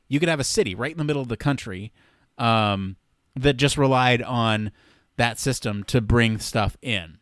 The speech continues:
right? And, and you could, I mean, that's kind of what happened with, uh, with Denver and Salt Lake City. You know, you have these cities with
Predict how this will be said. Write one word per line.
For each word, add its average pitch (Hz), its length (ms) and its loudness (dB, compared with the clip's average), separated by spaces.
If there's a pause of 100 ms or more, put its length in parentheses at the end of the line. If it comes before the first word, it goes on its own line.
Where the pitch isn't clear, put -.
(100)
right? 98 360 -6 (340)
And, 120 240 -6
and 123 180 -4
you 127 80 0
could, 127 300 -4
I 131 220 -2
mean, 127 240 4 (280)
that's 139 160 0
kind 220 220 2
of 151 80 0
what 127 100 2
happened 123 460 0
with, 117 260 0
uh, 110 200 0 (360)
with 113 200 -2
Denver 123 680 4
and 101 540 0
Salt 143 220 0
Lake 131 180 -2
City. 123 500 -2
You 135 80 -2
know, 120 120 0
you 117 120 0
have 131 140 0
these 120 320 -2 (500)
cities 135 480 -2
with 110 200 -4